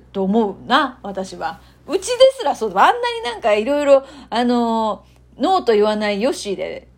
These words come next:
でね、結構いろいろやってもらってても、やっぱりそこじゃないんだよね。なんか自分の時間が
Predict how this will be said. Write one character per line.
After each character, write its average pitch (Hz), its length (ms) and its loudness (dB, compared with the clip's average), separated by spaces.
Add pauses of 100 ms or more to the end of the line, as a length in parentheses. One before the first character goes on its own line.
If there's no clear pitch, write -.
で 214 120 -4
ね、 285 300 -2
結 294 220 -8
構 208 80 2
い 202 40 2
ろ 233 100 4
い - 20 2
ろ 214 80 0
や 233 80 6
っ 330 40 -16
て 453 100 -2
も 427 120 -4
ら 453 60 -2 (100)
っ - 40 -6
て 508 120 6
て 508 140 -2
も、 208 380 -2 (260)
や - 80 -8
っ - 20 -10
ぱ 494 120 2
り 269 100 -4
そ 403 160 -2
こ 480 120 6
じ 539 80 2
ゃ 587 100 -2
な 269 120 -2
い 214 60 -4
ん 185 40 -6
だ - 80 -12
よ - 60 -16
ね。 151 140 -16
な 160 100 -16
ん 160 60 -18
か - 60 -12
自 208 200 -2
分 415 240 -6
の 480 100 -4
時 359 160 -8
間 320 280 0
が 302 320 -2